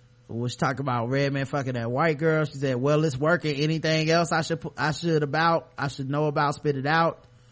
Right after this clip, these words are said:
To, uh, shy, to, to herself, she replied, "Oh, shut the fuck up. He was not mentioned. That's a gay website. It's a website. Thank God he wasn't mentioned because that would really freak me the fuck out."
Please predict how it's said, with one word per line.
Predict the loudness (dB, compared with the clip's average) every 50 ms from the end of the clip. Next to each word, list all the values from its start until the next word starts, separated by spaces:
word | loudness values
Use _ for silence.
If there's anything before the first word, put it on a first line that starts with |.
| -20 -20 -20 -20 -20 -20 -20 -20 _ -20 _ -4
To, | -2 0 0 0
uh, | 0 -2 -2 -2 -2 -4 -4 -6 -8 -10 -14
shy, | -10 -6 -2 -2 0 0 -2 -2 -6 -10 -10 -6
to, | -2 -2 0 -2 -2 -6 -10 -6
to | -2 0 0
herself, | 2 2 0 -2 -2 -2 2 4 4 4 2 2
she | 2 4
replied, | 4 4 6 6 8 8 8 8 8 6
"Oh, | 6 4
shut | 4 2 2 0 0
the | 0 -2
fuck | -2 0 0 0 2 4
up. | 4 6 4 4 2 -2 -12 -20 -20 -20 -20 -20 -20 -20 -20 _ _
He | 6 8 10
was | 10 8 8
not | 8 6 6 6
mentioned. | 4 2 2 2 0 0 0 0
That's | 0 0 0
a | -2
gay | 2 4 4 4
website. | 4 6 6 6 4 4 4 4 4 4 4 4
It's | 4 2 0 0
a | 0
website. | 0 2 2 2 2 2 2 2 2 2 2 2
Thank | 2 0 0 2
God | 2 2 4 4 4 4 4
he | 4
wasn't | 4 2 2 2 2 0 0
mentioned | 0 0 0 0 -2 -2
because | -2 -2 0 0 2 4 4 2 2 0 -2 -8 -20 -20 -18 -6 0
that | 2 2 4
would | 4 2 2
really | 2 2 2 0
freak | 0 0 0 0 0
me | 0 0
the | 0 -2 -2
fuck | -2 0 0 0 0 0 0
out." | 2 4 4 4 2 0 -2 -8 -18